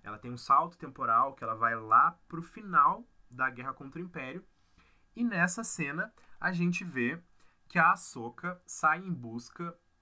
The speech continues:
do Ezra Bridger, que é um dos protagonistas de Rebels, que tá desaparecido. E ela sai,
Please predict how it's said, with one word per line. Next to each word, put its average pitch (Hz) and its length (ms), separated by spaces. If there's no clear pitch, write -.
do 151 220
Ezra 131 320
Bridger, 131 480
que 202 200
é 123 220
um 123 160
dos 120 80
protagonistas 127 680
de 135 120
Rebels, 151 600
que - 100
tá 185 160
desaparecido. 185 800
E 120 100
ela 147 160
sai, 170 480